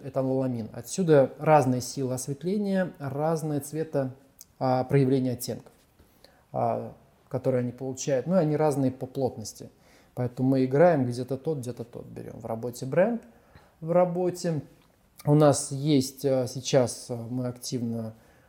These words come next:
и исследуем, и смотрим бренд, а, Л Си Color, тоже, в принципе, такой, а, достаточно своеобразный, интересный,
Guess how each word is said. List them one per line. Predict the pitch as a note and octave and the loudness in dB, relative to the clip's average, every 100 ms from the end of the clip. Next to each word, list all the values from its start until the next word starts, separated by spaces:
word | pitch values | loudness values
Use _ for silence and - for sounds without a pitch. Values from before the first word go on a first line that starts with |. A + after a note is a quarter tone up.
| _ _ | _ _
и | C#3+ C#3 C3+ C3 | -8 -6 -4 -4
исследуем, | C3 - D3 C3+ C3 C3 | -4 2 4 4 2 -2
и | |
смотрим | C3 C#3+ C3+ B2+ B2+ | -2 -4 -2 -2 -2
бренд, | B2+ C3+ B2 - B2+ | 0 0 -2 -6 -6
а, | B2 B2 C3 | -4 -4 -4
Л | D3 | -4
Си | B2+ C3+ | -4 -4
Color, | - F3+ G#3+ G#3+ G#3 - _ | -2 0 2 0 -8 -20 _
тоже, | G3 F#3 F3+ | -10 -4 -4
в | F3 | -4
принципе, | E3+ E3+ - - D#3 D3+ | -4 -6 -6 -6 -2 -2
такой, | C#3+ D#3 C#3+ - - - - _ _ | 0 0 0 -6 -20 -20 -20 _ _
а, | B2+ C3 C3 C3 | -2 0 2 0
достаточно | C3 - D3+ - D3 | 0 6 6 6 -4
своеобразный, | - C#3 C3+ D3+ E3 C3 | -2 -2 2 0 2 0
интересный, | B2+ C#3+ F3 G3+ G#3 | 0 -2 -2 -4 -6